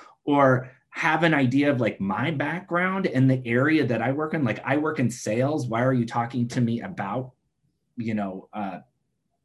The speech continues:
operations, you know, whatever it is, like, if you haven't taken the time to do a little bit of homework on this,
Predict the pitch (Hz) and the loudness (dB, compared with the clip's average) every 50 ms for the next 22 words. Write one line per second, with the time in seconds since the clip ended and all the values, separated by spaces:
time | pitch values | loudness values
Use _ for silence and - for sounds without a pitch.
0 | - - - - 113 - - 82 90 95 117 127 127 180 185 185 196 202 196 - | -20 -18 -14 -12 -10 -10 -10 -10 -8 -6 -4 -4 -2 -2 -2 -2 -2 -2 -4 -6
1 | _ - - - _ - 165 170 156 151 160 185 214 233 226 196 165 156 151 165 | _ -20 -20 -12 _ -2 0 0 0 2 2 4 4 4 2 2 2 2 2 2
2 | 202 190 160 160 139 135 127 127 - - - - _ _ _ _ _ - 151 143 | 0 0 0 -2 -2 -2 -2 -4 -6 -14 -20 -20 _ _ _ _ _ -8 -6 -6
3 | 127 160 165 208 247 - - 269 269 233 202 - - - 165 - - 160 156 143 | -4 -2 -2 -2 -2 -2 -2 -2 -2 -2 -4 -6 -6 -6 -6 -4 -2 -2 0 0
4 | 131 120 - - - - - 143 139 131 120 110 101 95 98 95 98 - 110 98 | 0 0 -2 -4 -8 -4 -2 0 0 2 0 0 -2 -4 -6 -8 -8 -8 -8 -8
5 | 98 - - - - - 123 127 156 147 127 - 110 110 107 107 113 123 147 165 | -10 -12 -18 -20 -20 -8 -4 0 0 0 0 0 -2 -4 -4 -2 0 2 4 4
6 | 175 170 156 - 147 147 123 101 - - 131 139 151 156 156 170 170 175 175 180 | 4 2 2 0 0 -2 -2 -2 -2 -2 -2 0 -2 -2 -2 -2 -2 -2 -2 -2
7 | 190 202 196 196 | -2 -4 -4 -6